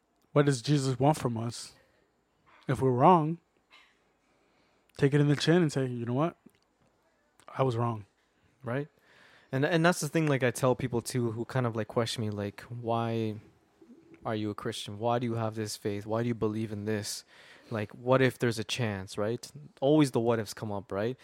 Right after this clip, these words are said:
Speaker 2: So I always reply back to them, like, "You know what? I'll tell you this right now. If I am wrong, I'm willing to take it to the grave."
Speaker 1: Hmm.
Speaker 2: Right? If this, all of this is not whatever you guys say it is, right?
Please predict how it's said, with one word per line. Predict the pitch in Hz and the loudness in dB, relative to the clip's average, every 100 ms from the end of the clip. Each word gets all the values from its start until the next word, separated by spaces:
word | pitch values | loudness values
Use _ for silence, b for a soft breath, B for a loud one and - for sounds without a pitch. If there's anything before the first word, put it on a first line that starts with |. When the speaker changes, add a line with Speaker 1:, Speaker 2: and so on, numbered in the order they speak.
| B - | B -12
Speaker 2:
So | - | -6
I | 165 | 0
always | 160 156 131 | 2 2 0
reply | 120 - 127 | -6 -4 -4
back | 117 113 117 | -2 -2 -2
to | |
them, | 117 | -6
like, | 110 110 | -6 -4
"You | |
know | 135 | -2
what? | 143 - - _ _ _ _ _ _ - | -2 -4 -14 _ _ _ _ _ _ -6
I'll | 117 | 2
tell | 135 | 4
you | 120 | 4
this | 110 101 | 0 -4
right | 107 98 | -6 -6
now. | 90 101 - _ b b b - | -8 -12 -20 _ b b b 0
If | 170 - | 0 2
I | 160 151 | 2 2
am | 151 160 | 0 0
wrong, | 165 175 175 - _ _ _ - | 0 -2 -6 -10 _ _ _ -2
I'm | 131 131 | 0 0
willing | 123 127 123 117 - | 0 0 0 -2 -6
to | 110 104 104 - _ _ _ _ | -8 -8 -12 -18 _ _ _ _
take | - 117 | -4 -2
it | 117 | -4
to | 104 | -8
the | 104 | -6
grave." | 101 92 92 - _ _ _ _ - | -2 -4 -6 -16 _ _ _ _ -10
Speaker 1:
Hmm. | 143 127 110 - | -8 -8 -8 -4
Speaker 2:
Right? | 110 120 - | -2 -2 -4
If | 131 110 | -10 -2
this, | 160 156 | -2 -2
all | 143 143 147 | 0 2 2
of | |
this | 147 - | -2 -6
is | 117 120 | -8 -8
not | 117 120 120 - - | -6 -6 -8 -12 -16
whatever | 117 107 117 120 | -6 -2 0 0
you | 120 | 2
guys | 120 113 | 2 0
say | - 107 | -2 -4
it | 101 | -4
is, | 98 98 110 | -8 -10 -12
right? | 101 98 101 - | -8 -8 -8 -10